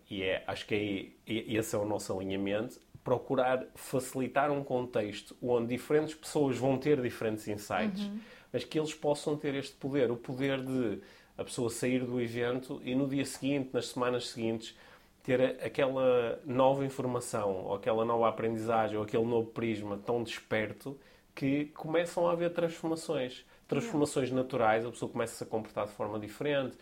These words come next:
Speaker 1: começa a ter mais capacidade de correr um risco ou de assumir aquilo que realmente
Speaker 2: É,
Speaker 1: quer.
Speaker 2: sente-se diferente, não é?
Speaker 1: Sente-se diferente, sim.
Speaker 2: Yeah.
Speaker 1: E
Speaker 2: É um bocadinho como a fazer, eh, meditação em grupo ou fazer meditação sozinho. É
Speaker 1: Sim.
Speaker 2: muito, muito, muito
Speaker 1: Sim.
Speaker 2: diferente.
Speaker 1: Alguma coisa que é diferente,
Speaker 2: Yeah.
Speaker 1: não é?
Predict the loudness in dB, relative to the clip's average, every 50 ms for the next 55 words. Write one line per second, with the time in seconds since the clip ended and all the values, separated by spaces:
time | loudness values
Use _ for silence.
0 | -20 -20 -20 -20 -14 -6 -2 -2 -2 0 0 -2 -2 0 2 2 2 2 2 -2
1 | -2 -2 -2 -2 -2 -2 -4 -6 -6 -6 -8 -8 -6 -2 0 2 2 4 2 0
2 | -2 -6 -8 -8 -6 -4 -2 0 0 0 -2 -2 0 0 0 0 -2 -4 -4 -4
3 | -4 -4 -4 -4 -4 -2 -2 -2 -2 -2 -4 -4 -4 -6 -6 -6 -4 -4 -2 -4
4 | -4 -6 -6 -4 -2 0 0 0 -2 -4 -8 -10 -6 -4 -4 -2 -2 -2 -4 -6
5 | -6 -10 -10 -8 -6 -6 -6 -6 -6 -8 -8 -8 -6 -6 -6 -6 -6 -8 -10 -10
6 | -8 -8 -6 -4 -2 0 0 -2 -2 -6 -8 -10 -10 -10 -10 -10 -10 -10 -10 -10
7 | -10 -10 -10 -8 -6 -6 -6 -6 -6 -8 -12 -20 -8 -4 -2 0 0 0 0 0
8 | -2 -4 -6 -6 -6 -6 -6 -4 -4 -2 0 0 0 2 2 0 0 0 -2 -2
9 | -2 -2 -4 -10 -18 -20 -16 -4 0 2 2 4 2 0 0 -2 -4 -2 -2 -2
10 | 0 2 2 2 2 2 2 0 0 -2 -6 -8 -10 -8 -8 -6 -4 -4 -4 -2
11 | -4 -6 -6 -8 -8 -8 -6 -6 -6 -6 -6 -6 -6 -6 -6 -6 -6 -6 -6 -6
12 | -6 -4 -2 0 0 0 0 0 -2 -6 -6 -6 -6 -8 -8 -8 -8 -8 -6 -6
13 | -6 -8 -8 -8 -10 -8 -6 -6 -4 -4 -4 -4 -4 -4 -4 -6 -6 -6 -6 -6
14 | -6 -6 -8 -8 -8 -8 -8 -6 -6 -6 -6 -6 -6 -8 -12 -18 _ _ _ _
15 | _ _ -20 -20